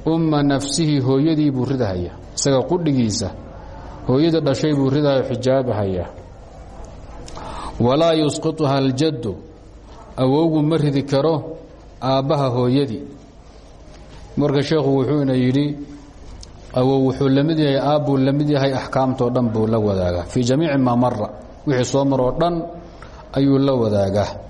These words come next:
Inuu markaas walada umka xijaabo,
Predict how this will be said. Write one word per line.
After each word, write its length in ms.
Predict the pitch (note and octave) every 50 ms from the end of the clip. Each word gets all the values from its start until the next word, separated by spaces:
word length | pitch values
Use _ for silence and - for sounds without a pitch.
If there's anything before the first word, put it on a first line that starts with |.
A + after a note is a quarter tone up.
| - - - - - - - - - - - - - -
Inuu 220 | C#3+ D3+ D#3 D3+ D3
markaas 680 | C#3+ D3+ D3+ D3 - C#3+ C#3 C3 B2+ - - - - - - - - - - - - - - - - - - - - - -
walada 340 | A#2+ B2+ C3 C3+ B2+ C3+ C#3
umka 260 | C#3+ D3 C#3+ D3 C3
xijaabo, 580 | - C#3+ C3 B2 C3+ C#3 C#3 C3+ C3+ C#3 C#3